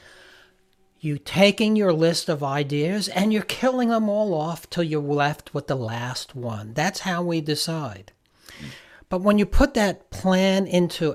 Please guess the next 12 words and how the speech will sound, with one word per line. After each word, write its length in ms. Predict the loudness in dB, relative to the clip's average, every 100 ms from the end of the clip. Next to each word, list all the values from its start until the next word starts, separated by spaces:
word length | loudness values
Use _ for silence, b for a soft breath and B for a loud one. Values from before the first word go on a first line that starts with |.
| 0
action, 680 | 0 0 -4 -4 0 -2 -4 _ _ b b
it 160 | 0 0
starts 480 | -2 -2 -4 -4 -6
to 100 | -4
fail 360 | 0 2 0
because 840 | -2 -6 -6 -4 -2 -2 -4 -6 -8 b b b b -6
there's 220 | -6 -4
data 340 | -2 0 -2
we 160 | -2 0
didn't 220 | 0 2
know 240 | 2 2
yet. 500 | 0 -4 -10 -18 -20